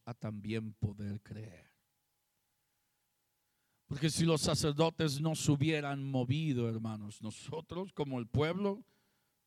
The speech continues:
hey, <laughs> si ellos, si los líderes no se mueven, nosotros no vamos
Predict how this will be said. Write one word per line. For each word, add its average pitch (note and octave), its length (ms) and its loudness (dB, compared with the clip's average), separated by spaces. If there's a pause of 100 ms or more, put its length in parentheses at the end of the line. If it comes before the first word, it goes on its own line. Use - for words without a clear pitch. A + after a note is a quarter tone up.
hey, A#2 400 -10
<laughs> A2 420 -8 (460)
si G#2 240 -12
ellos, A#2 400 -8 (840)
si - 140 -14
los A2 180 -12
líderes D#3 460 -6
no F3+ 140 -6
se E3 160 -4
mueven, D#3+ 680 -4 (1080)
nosotros B2 420 -12
no E3+ 120 -8
vamos C3+ 220 -6